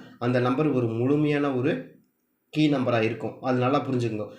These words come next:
ஒரு டிராக்கு வந்துட்டு ரெண்டு டிராக்கு மு-, வரல அப்படின்னா அது கீ, கீ நம்பர் முழுமையான கீ நம்பர் இல்ல. உங்களுக்கு கீ நம்பர்னா புரியலன்னு நினைக்கிறேன். அதாவது நீங்க வந்து நூத்தி தொண்ணூத்தி நாலுன்னு போட்டீங்க.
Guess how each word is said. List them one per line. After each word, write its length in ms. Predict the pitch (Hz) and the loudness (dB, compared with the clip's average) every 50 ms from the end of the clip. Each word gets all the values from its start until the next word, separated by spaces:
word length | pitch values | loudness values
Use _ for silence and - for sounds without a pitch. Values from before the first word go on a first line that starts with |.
| - _ - | -18 _ -2
ஒரு 240 | 123 135 156 165 | 2 4 4 4
டிராக்கு 340 | 160 160 165 170 175 175 165 | 6 6 6 6 6 4 4
வந்துட்டு 280 | 160 156 147 147 151 156 | 2 0 0 0 0 0
ரெண்டு 220 | 143 143 139 139 | 0 0 0 0
டிராக்கு 340 | 135 135 139 147 147 143 135 | 0 0 0 0 0 0 -2
மு-, 240 | 139 131 131 127 117 | -2 -2 0 0 2
வரல 240 | 120 123 123 131 131 | 2 2 2 2 2
அப்படின்னா 260 | 131 120 120 120 143 | 0 0 -2 -2 -2
அது 160 | 151 135 - | -2 -2 -2
கீ, 360 | - - 139 139 120 110 - | -4 -2 -2 -2 -2 -4 -8
கீ 200 | - - 170 180 | -4 -2 0 2
நம்பர் 260 | 160 151 143 143 160 | 2 2 2 2 0
முழுமையான 480 | 160 156 139 139 143 139 143 139 143 139 | 2 2 2 2 2 2 0 0 0 -2
கீ 140 | 127 127 131 | -2 -2 -4
நம்பர் 260 | 123 123 120 113 110 | -2 -2 -2 -4 -4
இல்ல. 140 | 113 113 110 | -4 -4 -4
உங்களுக்கு 240 | 117 120 117 117 - | -2 -2 -2 -2 -2
கீ 140 | 143 143 | 0 0
நம்பர்னா 340 | 139 131 127 123 127 131 131 | 0 0 0 0 0 -2 -4
புரியலன்னு 340 | 123 127 120 123 123 123 120 | -4 -2 -2 -2 -2 -2 -2
நினைக்கிறேன். 340 | 113 107 104 98 107 104 104 - - - - - - | -2 -4 -4 -6 -6 -8 -8 -10 -16 -20 -20 -12 -4
அதாவது 300 | - 120 135 147 151 156 | 0 2 4 4 4 4
நீங்க 180 | 156 147 139 | 2 2 2
வந்து 160 | 135 139 151 165 | 0 0 0 2
நூத்தி 280 | 147 151 151 156 156 | 2 0 2 0 0
தொண்ணூத்தி 320 | 143 143 139 135 131 135 131 | 0 0 0 0 -2 -2 0
நாலுன்னு 260 | 127 127 139 156 147 | 0 2 2 0 0
போட்டீங்க. 380 | 131 139 - - 117 110 107 | 0 -2 -4 -2 -4 -4 -4